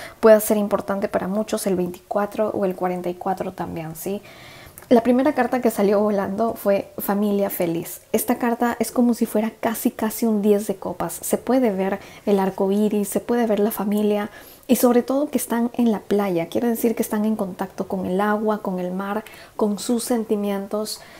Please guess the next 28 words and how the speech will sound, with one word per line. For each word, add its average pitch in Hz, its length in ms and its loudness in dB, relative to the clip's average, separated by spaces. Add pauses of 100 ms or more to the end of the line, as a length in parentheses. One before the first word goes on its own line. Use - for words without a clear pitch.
(140)
Es, - 180 -2 (680)
digamos, 226 580 0 (420)
es - 140 -2
el 240 160 2
núcleo 240 280 -2
familiar 202 420 -2
que 202 80 -2
todo 214 200 -2
mundo 208 360 -4
quiere 202 240 0
tener 196 400 -4 (260)
cuando 202 240 -2
construye 226 560 -2
algo 190 300 0
al 190 100 -4
lado 190 200 -2
de 196 60 -2
una 190 160 -4
persona 185 400 -8
que 180 120 -8
ama. 175 240 -8 (880)
Pero 233 200 4
también 233 300 0
salió 240 300 4
esta 220 240 -4
carta 202 260 -4
que 202 140 -4
dice 208 360 -2